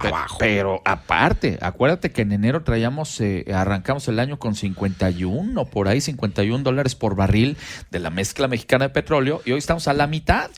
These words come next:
Speaker 2: A la mitad de
Speaker 1: Más de la mitad.
Speaker 2: Y el
Speaker 1: Me-,
Speaker 2: presupuesto
Speaker 1: bueno, menos
Speaker 2: lo
Speaker 1: de la
Speaker 2: tenemos
Speaker 1: mitad.
Speaker 2: en cuarenta y nueve dólares. Es decir, eh, hay que recordar que veinte centavos de cada peso vienen del petróleo, de
Speaker 1: Ujú.
Speaker 2: nuestro, de nuestro gasto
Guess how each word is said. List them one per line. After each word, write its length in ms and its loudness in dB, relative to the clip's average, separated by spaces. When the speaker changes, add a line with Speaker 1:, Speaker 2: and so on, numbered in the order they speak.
Speaker 2:
A 60 -12
la 140 -8
mitad 420 -8
de 160 -4
Speaker 1:
Más 300 -2
de 80 -6
la 100 -6
mitad. 300 -8
Speaker 2:
Y 120 2
el 100 2
Speaker 1:
Me-, 80 -10
Speaker 2:
presupuesto 520 0
Speaker 1:
bueno, 140 0
menos 140 -2
Speaker 2:
lo 40 -4
Speaker 1:
de 60 -2
la 60 0
Speaker 2:
tenemos 260 -4
Speaker 1:
mitad. 80 2
Speaker 2:
en 80 0
cuarenta 420 0
y 80 2
nueve 300 2
dólares. 480 -4
Es 180 0
decir, 420 -6
eh, 340 -8
hay 80 2
que 120 -2
recordar 360 0
que 120 0
veinte 580 0
centavos 840 -2
de 160 -6
cada 400 -4
peso 480 -4
vienen 560 -4
del 160 -6
petróleo, 420 -4
de 100 0
Speaker 1:
Ujú. 80 0
Speaker 2:
nuestro, 280 -4
de 120 -2
nuestro 320 -2
gasto 460 -2